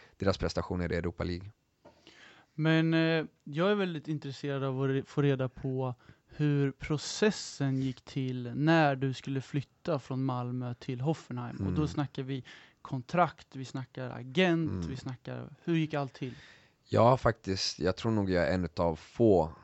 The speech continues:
Speaker 1: eh, jag har svårt, alltså, det, jag har aldrig träffat någon spelare som har haft en och samma agent hela tiden, men jag träffade min agent första gången i Östersund på en, eh,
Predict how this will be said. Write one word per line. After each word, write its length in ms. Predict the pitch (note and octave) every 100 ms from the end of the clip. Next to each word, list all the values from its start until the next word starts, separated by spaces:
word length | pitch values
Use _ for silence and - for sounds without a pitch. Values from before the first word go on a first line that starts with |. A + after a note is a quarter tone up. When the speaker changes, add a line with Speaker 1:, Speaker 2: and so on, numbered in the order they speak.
| _ -
Speaker 1:
eh, 100 | D2+ D#2 C#2+ C2+ B1+
jag 80 |
har 40 | F#2
svårt, 400 | - G#2 G#2 -
alltså, 280 | E2 F2 C2
det, 340 | C#2 F2+ F2 B1+ G1+
jag 140 | D#2 F#2
har 60 |
aldrig 580 | G2+ F#2+ F#2+ F2 D#2+ D2+
träffat 320 | - G2+ F#2+
någon 120 | G2
spelare 260 | E2+ - F2
som 160 | - F2
har 60 |
haft 140 | F2+ -
en 120 | F#2
och 60 | E2
samma 240 | F2+ F2
agent 280 | F2 F2+ F2
hela 180 | E2+ F2
tiden, 260 | - F2+
men 80 | F2+
jag 80 | F2+
träffade 280 | A2 - G2
min 120 | F2+
agent 220 | F2 E2+
första 320 | - F#2+ -
gången 260 | F2+ F2+ F2
i 40 |
Östersund 520 | E2+ - G2 - F#2 -
på 60 |
en, 360 | F2 - - D#2
eh, 160 | E2+